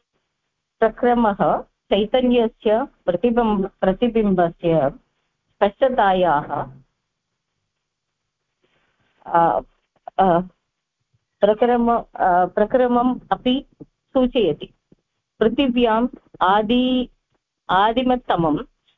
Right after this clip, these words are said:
जीवनं कायी अस्ति। सा अत्यल्पं चैतन्यं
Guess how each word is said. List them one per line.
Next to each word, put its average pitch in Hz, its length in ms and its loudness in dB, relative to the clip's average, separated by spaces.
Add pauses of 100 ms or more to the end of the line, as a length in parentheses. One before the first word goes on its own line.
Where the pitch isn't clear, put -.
(220)
जीवनं 226 540 0
कायी 220 520 0 (100)
अस्ति। 185 340 -6 (800)
सा 226 380 2 (2250)
अत्यल्पं 233 800 -2
चैतन्यं 196 960 -2